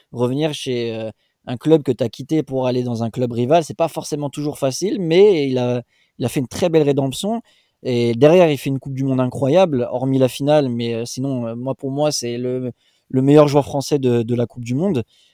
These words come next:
Euh, il a été vraiment impressionnant, et comme tu le dis, au milieu de terrain, euh, voilà, ce rôle lui va très bien, parce que c'est quelqu'un qui est très intelligent,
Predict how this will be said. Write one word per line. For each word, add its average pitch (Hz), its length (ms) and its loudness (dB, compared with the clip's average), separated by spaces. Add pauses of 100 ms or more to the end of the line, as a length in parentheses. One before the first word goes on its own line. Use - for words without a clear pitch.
(200)
Euh, 113 320 2
il 113 140 2
a 117 60 4
été 117 180 0
vraiment 139 460 0
impressionnant, 151 720 -2
et 131 100 -2
comme 131 160 -4
tu - 100 -14
le 127 60 -6
dis, 139 120 -2
au 143 60 4
milieu 131 220 2
de 123 60 0
terrain, 135 500 -2
euh, 113 180 -6
voilà, 139 180 -2
ce - 120 -8
rôle 135 200 2
lui 127 80 -2
va 123 120 -4
très - 180 -10
bien, 170 220 -6
parce - 180 -18
que 127 60 -16
c'est - 180 -18
quelqu'un 135 240 -8
qui 131 100 -14
est 120 60 -8
très 135 240 -8
intelligent, 135 560 -6